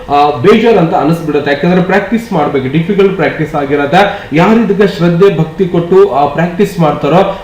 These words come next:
ಅವ್ನು ಕಂಪಲ್ಸರಿ ಒಬ್ಬ ಬಿಸಿನೆಸ್ ಮ್ಯಾನ್ ಆಗಿ ಹೊರಹೊಮ್ತಾನೆ. ಅಂದ್ರೆ ಒಂದ್ ದೊಡ್ಡ ಶಾಪ್ ಇಟ್ಕೊಂಡು ಕೆಲಸ ಮಾಡ್ಲಿಕ್ಕೆ ಶುರು ಮಾಡ್ತಾನೆ. ಸಿಂಪಲ್ ಕೆಲಸ ರೀ.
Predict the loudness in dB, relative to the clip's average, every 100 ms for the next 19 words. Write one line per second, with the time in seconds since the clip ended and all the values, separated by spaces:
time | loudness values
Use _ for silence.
0 | -4 -4 2 2 4 2 4 2 2 0
1 | -2 0 0 0 -2 -2 -2 -2 -2 -2
2 | -2 -4 -4 -2 2 2 2 2 2 0
3 | 0 -2 -2 -4 -2 2 4 2 -4 -2
4 | 0 2 2 0 0 0 -2 -2 -2 -2
5 | -2 -2 -2 2 4 4 4 2 2 0
6 | 0 0 0 0